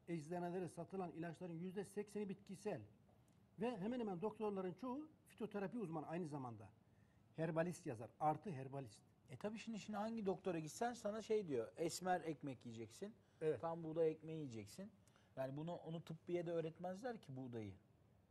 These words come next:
Speaker 1: Evet.
Speaker 2: Yani doğadan bir bilgi yani.
Speaker 1: Doğru. Şimdi
Speaker 2: Haklısınız.
Speaker 1: ginkgo erken bunamaya karşı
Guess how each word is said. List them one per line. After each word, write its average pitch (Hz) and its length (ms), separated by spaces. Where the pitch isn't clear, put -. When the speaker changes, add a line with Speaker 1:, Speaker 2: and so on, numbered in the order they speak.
Speaker 1:
Evet. - 160
Speaker 2:
Yani 117 220
doğadan 156 480
bir 185 100
bilgi 117 240
yani. 92 240
Speaker 1:
Doğru. 104 200
Şimdi 277 240
Speaker 2:
Haklısınız. 196 400
Speaker 1:
ginkgo 269 340
erken 226 440
bunamaya 160 460
karşı 196 440